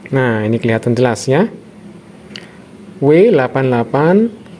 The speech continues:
strip L Y strip versi dua titik nol ya. Ini versi dua titik nol, teman-teman. Nah, ini kelihatan jelas.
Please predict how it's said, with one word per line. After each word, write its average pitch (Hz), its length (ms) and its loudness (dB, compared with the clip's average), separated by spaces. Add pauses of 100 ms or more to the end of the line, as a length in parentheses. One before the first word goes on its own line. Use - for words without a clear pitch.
strip 156 560 -2
L 139 240 2
Y 156 160 4
strip - 640 -2
versi 143 400 0
dua 120 480 0 (120)
titik 131 400 -2
nol 104 400 0 (160)
ya. 139 160 -2 (580)
Ini 147 220 2
versi 143 400 0
dua 139 260 4
titik 131 300 0
nol, 139 240 0
teman-teman. 107 420 -2 (540)
Nah, 113 100 0
ini 113 240 0 (1160)
kelihatan 113 400 0
jelas. 131 400 -2